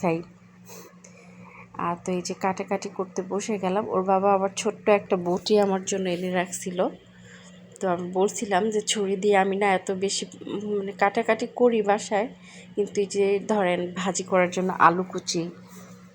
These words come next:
তারপরে মানে কুচি কুচি জিনিসগুলা আসলে বটি দিয়েই কিন্তু সুন্দর হয়।" কারণ আমরা যেহেতু বাঙালি মানুষ, বাঙালি মানুষের তো বটি ছাড়া আর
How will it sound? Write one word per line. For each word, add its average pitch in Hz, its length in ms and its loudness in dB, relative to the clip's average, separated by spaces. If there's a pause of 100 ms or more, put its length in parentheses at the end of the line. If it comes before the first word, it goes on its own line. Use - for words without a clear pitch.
তারপরে 165 680 0 (200)
মানে 170 200 -4 (400)
কুচি 233 240 -6
কুচি 226 440 -2
জিনিসগুলা 202 840 2
আসলে 190 260 0
বটি 190 320 -4
দিয়েই 196 240 0
কিন্তু 190 280 -6
সুন্দর 180 520 -2
হয়।" 175 300 -4
কারণ 170 180 -4
আমরা 175 220 0
যেহেতু 185 320 -6
বাঙালি 180 420 -2
মানুষ, 185 360 -2 (640)
বাঙালি 190 460 0
মানুষের 196 380 -2 (100)
তো 185 80 0
বটি 190 360 -4
ছাড়া 185 380 0
আর 175 60 0